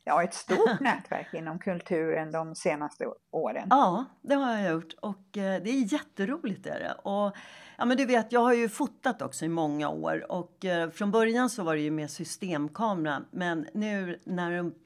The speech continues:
Speaker 2: mobilen har en sån otroligt bra kamera så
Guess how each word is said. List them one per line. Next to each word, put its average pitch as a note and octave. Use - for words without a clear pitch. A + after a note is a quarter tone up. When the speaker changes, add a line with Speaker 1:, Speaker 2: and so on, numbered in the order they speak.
Speaker 2:
mobilen G3+
har C#3+
en F3+
sån -
otroligt F3
bra A3
kamera D2+
så A3+